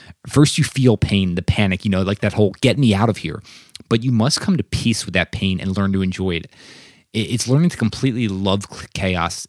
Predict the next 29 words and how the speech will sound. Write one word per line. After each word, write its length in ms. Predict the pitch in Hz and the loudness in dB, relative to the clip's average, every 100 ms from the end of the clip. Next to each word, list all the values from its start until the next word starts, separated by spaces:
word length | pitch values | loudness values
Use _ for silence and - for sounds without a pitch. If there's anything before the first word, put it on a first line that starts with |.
| - | -14
till 160 | - 110 | -4 -4
the 100 | 98 | -2
tension 460 | - 110 127 143 - | -4 -2 -2 -4 -4
isn't 280 | 95 104 | -2 -4
grinding 380 | 92 85 90 90 | -2 -2 -2 -4
on 140 | 80 - | -6 -10
you. 180 | - - - - - - - _ - | -10 -14 -20 -20 -20 -20 -20 _ -4
Uh, 240 | 90 82 | -2 -2
he, 440 | 73 92 101 110 92 | -4 -4 -2 -2 0
he 60 | 107 | 0
uses 360 | 92 104 98 87 | 2 0 0 0
the 100 | 98 | 0
analogy 580 | 90 90 92 92 90 | 0 0 -2 -2 -2
of 240 | 85 82 - - - - - | -2 -4 -8 -20 -20 -20 -4
you're 120 | 104 | 2
not 160 | 110 120 | 4 4
a 20 | |
tectonic 540 | - 104 - 104 101 | 0 -2 0 0 0
plate 240 | - 98 80 | -2 0 2
moving 300 | 95 92 90 | 2 0 -2
toward 260 | - 98 | -2 0
eruption. 560 | 90 85 87 - - 85 104 | 0 0 -2 -2 -6 -8 -8
You're 200 | 90 95 | -4 0
getting 260 | 104 104 101 | 2 2 0
stronger 560 | - - 98 98 - - | -4 0 2 2 0 -2
as 200 | 92 87 | -4 -2
that 260 | 92 90 | -2 -2
tension 420 | - 101 101 92 82 | -4 -4 -2 -4 -4
builds. 420 | 87 82 - | -4 -4 -8